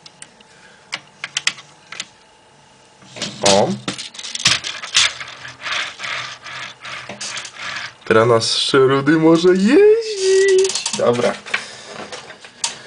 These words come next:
O, żeż. Mm, dobra.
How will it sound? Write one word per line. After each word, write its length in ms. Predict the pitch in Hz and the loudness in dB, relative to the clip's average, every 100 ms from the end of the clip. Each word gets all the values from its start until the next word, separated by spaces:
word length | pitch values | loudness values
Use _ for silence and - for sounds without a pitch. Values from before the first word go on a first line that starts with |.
| - - - - 175 175 170 160 151 139 135 131 | -20 -20 -16 -10 -6 -4 -2 -4 -4 -6 -6 -2
O, 640 | 185 165 123 110 107 104 101 | 2 4 4 2 2 0 -2
żeż. 480 | 76 64 50 - - - - - - - _ _ _ - - - - 143 139 - - _ _ _ _ _ _ _ _ _ - - - - | -4 -4 -6 -8 -12 -16 -20 -20 -20 -20 _ _ _ -20 -20 -20 -20 -20 -20 -20 -20 _ _ _ _ _ _ _ _ _ -20 -20 -20 -8
Mm, 380 | 135 131 117 101 - - | -4 -2 -4 -6 -10 -8
dobra. 400 | 185 180 117 107 | 0 4 4 2